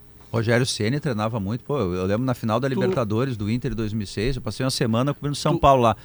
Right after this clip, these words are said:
Speaker 1: Rogério Ceni pas-,
Speaker 2: tu
Speaker 1: terminava
Speaker 2: pe-,
Speaker 1: o
Speaker 2: não,
Speaker 1: treino, era o último a
Speaker 2: esse,
Speaker 1: sair,
Speaker 2: mas
Speaker 1: ficava
Speaker 2: esse,
Speaker 1: cobrando, cobrando,
Speaker 2: esse,
Speaker 1: cobrando, cobrando,
Speaker 2: esse é
Speaker 1: cobrando.
Speaker 2: o nosso último grande cobrador de falta.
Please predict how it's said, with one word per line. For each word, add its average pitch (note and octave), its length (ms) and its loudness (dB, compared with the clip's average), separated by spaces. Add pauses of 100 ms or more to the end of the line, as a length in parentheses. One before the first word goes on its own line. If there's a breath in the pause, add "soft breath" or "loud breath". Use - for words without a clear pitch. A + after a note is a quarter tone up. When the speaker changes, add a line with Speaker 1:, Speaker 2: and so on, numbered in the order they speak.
(160 loud breath)
Speaker 1:
Rogério G#3+ 300 0
Ceni A3 220 0
pas-, G#3+ 200 -6
Speaker 2:
tu - 40 -16
Speaker 1:
terminava F#3+ 400 6
Speaker 2:
pe-, G3+ 60 4
Speaker 1:
o G#3+ 40 6
Speaker 2:
não, A#3+ 80 6
Speaker 1:
treino, G3+ 240 6
era A#3 180 6
o A#3 40 6
último A#3+ 260 4
a - 40 8
Speaker 2:
esse, D#3+ 80 6
Speaker 1:
sair, F#3+ 200 6
Speaker 2:
mas D#3 160 8
Speaker 1:
ficava E3+ 160 8
Speaker 2:
esse, - 100 4
Speaker 1:
cobrando, D#3 380 6
cobrando, D3 240 6
Speaker 2:
esse, D#3+ 180 4
Speaker 1:
cobrando, D3+ 380 4
cobrando, D3+ 420 0
Speaker 2:
esse C#3+ 200 4
é - 80 0
Speaker 1:
cobrando. D#3+ 160 4
Speaker 2:
o - 40 4
nosso D#3 240 0
último F#3 440 -2
grande D#3 340 2
cobrador F#3 300 0
de E3+ 80 -8
falta. E3+ 360 -4